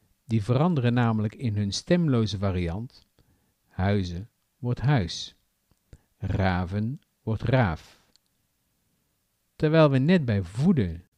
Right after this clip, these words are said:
zagen dat de D een D moest blijven.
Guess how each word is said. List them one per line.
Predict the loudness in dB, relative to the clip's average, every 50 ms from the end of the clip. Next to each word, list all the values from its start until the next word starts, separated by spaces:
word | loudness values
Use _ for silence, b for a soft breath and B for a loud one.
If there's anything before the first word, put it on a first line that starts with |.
| _ _
zagen | -10 -6 -4 -2 0 0 0 0 -2 -2 -4 -8 _
dat | -6 -4 -4 -4 -4
de | -6 -8 -4
D | -2 -2 0 0 0 -2 -4 -8 _ _ _ _ _ _
een | -6 -4 -4 -2
D | -2 -2 -2 -2
moest | -2 -2 -2 -2 -2 -2 0
blijven. | 2 2 4 4 2 0 -2 -6 -16 -16